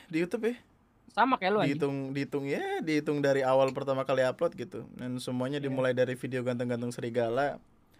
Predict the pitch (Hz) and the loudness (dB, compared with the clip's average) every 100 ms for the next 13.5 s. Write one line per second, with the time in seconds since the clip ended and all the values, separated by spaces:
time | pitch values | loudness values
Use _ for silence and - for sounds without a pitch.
0 | _ 143 147 147 120 120 113 120 120 123 | _ -12 -6 -2 0 2 4 4 6 6
1 | 131 127 123 120 120 117 123 - _ _ | 4 4 0 0 -2 -4 -12 -20 _ _
2 | _ _ _ _ _ _ _ _ _ - | _ _ _ _ _ _ _ _ _ 0
3 | 147 214 190 208 190 202 175 180 180 180 | 2 2 0 0 -2 -2 -4 -2 -2 -2
4 | 180 220 165 - 151 156 151 139 147 147 | -2 0 -2 -2 -2 0 0 0 -2 -2
5 | 123 117 120 120 117 120 120 117 120 120 | -4 -6 -6 -4 -4 -2 -2 -2 -2 -2
6 | 123 120 - 151 160 - - 147 143 151 | -2 -4 -8 -10 -10 -12 -4 -2 0 -2
7 | 147 139 135 135 147 135 139 131 127 135 | -4 -2 -2 -2 -4 -4 -4 -4 -4 0
8 | 127 135 170 139 165 175 170 151 147 139 | 2 4 2 2 -4 -4 0 0 2 0
9 | 135 135 151 170 180 175 170 147 123 120 | -2 -2 0 6 8 8 6 2 -2 -8
10 | 117 - 156 160 147 - - - - - | -14 -8 -6 -6 -8 -14 -20 -20 -20 -8
11 | 143 131 131 127 123 123 123 123 127 127 | -4 -2 -2 -2 -2 -2 -2 -4 -6 -6
12 | 131 117 107 101 135 156 143 156 139 131 | -6 -8 -8 -4 0 0 0 0 -2 -2
13 | 135 156 127 113 117 | -2 0 0 0 -2